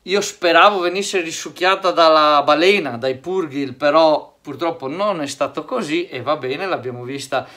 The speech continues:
nel prologo, la rivedremo insieme a, a Ahsoka e Sochi sicuramente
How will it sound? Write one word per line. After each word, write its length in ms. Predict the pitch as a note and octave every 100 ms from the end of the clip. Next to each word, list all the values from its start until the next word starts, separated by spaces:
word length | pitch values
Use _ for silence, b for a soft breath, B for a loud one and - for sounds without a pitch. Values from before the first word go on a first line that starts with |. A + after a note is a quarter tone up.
| B
nel 180 | - E3+
prologo, 540 | E3 D#3+ D#3+ F#3 F#3 F3+
la 240 | C3+ D3
rivedremo 600 | C3+ A#2+ A#2+ C3+ D3 C#3
insieme 800 | B2+ - - C#3+ D#3+ D3 B2+ - B B B
a, 600 | B2+ B2+ B2 A#2 A#2+ C3
a 280 | C3 A#2+ A#2
Ahsoka 380 | A#2 D#3 D3+
e 40 | C3
Sochi 460 | - D#3 D3 -
sicuramente 760 | B2+ B2+ C3+ C#3 D#3 D#3+ C#3+